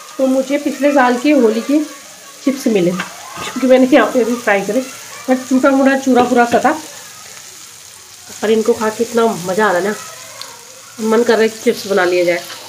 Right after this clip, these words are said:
तो अभी चिप्स बनाने में बहुत time है, क्योंकि होली को अभी एक महीना है और अभी से चिप्स बनाएंगे तो बस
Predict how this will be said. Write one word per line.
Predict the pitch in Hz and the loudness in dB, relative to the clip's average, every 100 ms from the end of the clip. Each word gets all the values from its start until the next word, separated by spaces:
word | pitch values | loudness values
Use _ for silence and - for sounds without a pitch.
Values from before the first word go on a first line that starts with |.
| - - | -16 -2
तो | 233 | 0
अभी | 233 | 0
चिप्स | 254 254 - | -2 -6 0
बनाने | 254 247 262 | 2 4 4
में | 220 | 4
बहुत | 240 233 | 0 0
time | 214 | 0
है, | 277 330 - - - - - | 0 -4 -8 -10 -10 -10 -10
क्योंकि | 233 - 247 | -6 0 4
होली | 233 240 240 | 4 4 2
को | |
अभी | 247 240 | 2 2
एक | 240 | 0
महीना | 240 220 202 | 2 0 2
है | 247 247 - - - - - - - - - - - - - 190 180 | 2 0 -4 -10 -8 -8 -8 -12 -14 -12 -12 -12 -10 -8 -8 -8 -8
और | 180 180 180 180 180 185 - - - - - - | -6 -6 -4 -4 -6 -8 -12 -12 -10 -10 -12 -8
अभी | 208 226 240 | -4 -2 -2
से | |
चिप्स | 240 - | -6 -8
बनाएंगे | 220 233 214 220 | -2 0 0 -2
तो | 214 | -2
बस | 208 202 | -2 -4